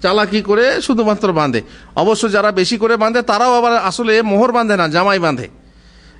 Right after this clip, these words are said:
এ, দু এক লাখ দিলে পরে তো চট করে দিয়ে কেটে পড়বে, আর পাঁচ লাখ দিলে আমার মেয়েকে ছাড়তে পারবে না। এরা জামাই বাঁধে, এরা মোহর বাঁধে না, এরা কি বাঁধে?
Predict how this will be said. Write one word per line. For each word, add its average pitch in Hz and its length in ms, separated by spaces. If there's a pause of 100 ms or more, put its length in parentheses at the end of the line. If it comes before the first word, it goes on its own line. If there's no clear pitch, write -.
(160)
এ, - 340
দু 131 140
এক 202 220
লাখ 214 140
দিলে 214 240
পরে 214 160
তো 214 80
চট 208 220
করে 214 180
দিয়ে 208 260
কেটে 208 200
পড়বে, 139 360
আর 143 120
পাঁচ 190 220
লাখ 220 200
দিলে 233 220
আমার 233 220
মেয়েকে 190 300
ছাড়তে 190 480 (560)
পারবে 147 260
না। 123 100
এরা 165 120
জামাই 214 340
বাঁধে, 180 320
এরা 170 140
মোহর 185 300
বাঁধে 214 220
না, 226 120
এরা 220 100
কি 226 160
বাঁধে? 247 420